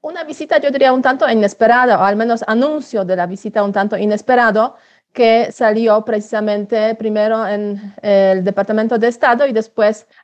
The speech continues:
eh, le acompañó la información de la Cancillería mexicana, que John Kerry visita México precisamente este miércoles, eh, para tratar temas medioambientales. Por ahí hay chismes de que no se trata solo de temas medioambientales,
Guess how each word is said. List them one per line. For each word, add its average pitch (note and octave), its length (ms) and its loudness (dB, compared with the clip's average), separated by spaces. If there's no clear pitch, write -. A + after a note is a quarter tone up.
eh, G#3+ 200 0
le G#3+ 100 0
acompañó G#3+ 600 -2
la G#3+ 100 -2
información G3+ 500 -4
de G3+ 60 -6
la F#3+ 140 -2
Cancillería G#3 580 0
mexicana, A3 580 -6
que G3 300 2
John B3 160 -4
Kerry B3 200 0
visita A#3 420 -2
México G#3+ 440 -4
precisamente G#3+ 680 -2
este A3 580 2
miércoles, D4 960 0
eh, A#3+ 200 4
para D4 320 2
tratar C4 380 0
temas B3+ 320 -2
medioambientales. G#3+ 1120 -2
Por A#3 180 0
ahí C4 160 4
hay A3+ 140 4
chismes C4+ 420 -4
de A3 100 0
que A3 100 -4
no G#3 120 -2
se G#3+ 140 -4
trata G#3 240 -2
solo G#3 220 -4
de G3+ 100 -4
temas G3 300 -4
medioambientales, G#3 960 0